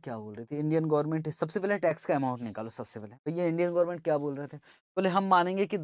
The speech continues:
दस मिलियन डॉलर का आपको सॉफ्टवेयर बेच देंगे। हमने कहा ठीक है, अड़तालीस हज़ार के हिसाब से, फ़ोर्टी एट के हिसाब से, तो बोले इतने का आप हमको सॉफ्टवेयर बेच दोगे झूठ मूठ में। टैक्स निकालने के लिए काम हो रहा है।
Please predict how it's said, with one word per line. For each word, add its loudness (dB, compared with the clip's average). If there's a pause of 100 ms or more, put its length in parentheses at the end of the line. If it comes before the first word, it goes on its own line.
(380)
दस 6
मिलियन 2
डॉलर 6
का 4
आपको 2 (160)
सॉफ्टवेयर 2
बेच 4
देंगे। -8 (800)
हमने 2
कहा 2
ठीक 0
है, -2
अड़तालीस 6
हज़ार 4 (100)
के 4
हिसाब 2
से, -6
फ़ोर्टी 2
एट 0
के -4
हिसाब -2
से, -2
तो -16
बोले -2
इतने -2
का 6
आप 4
हमको 2
सॉफ्टवेयर 4
बेच 8
दोगे 4
झूठ 4
मूठ -2
में। -18 (1400)
टैक्स 6
निकालने 6
के 0
लिए 6
काम 2
हो -8
रहा -14
है। -20